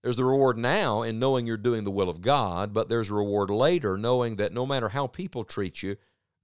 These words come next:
God is going to honor you and reward you for doing the right thing. Then he flips it, "Not to servants, but to masters," in verse nine. "And ye masters, do the same things unto them,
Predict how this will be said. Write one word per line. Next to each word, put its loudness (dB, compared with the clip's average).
God 4
is -4
going -2
to -4
honor 0
you -4
and -6
reward -2
you -6
for -8
doing -4
the -6
right -4
thing. -10
Then -2
he -2
flips -2
it, -14
"Not 0
to -4
servants, 4
but 2
to -4
masters," -2
in -6
verse -2
nine. -2
"And -4
ye -2
masters, -4
do 0
the 0
same 0
things -4
unto -4
them, -10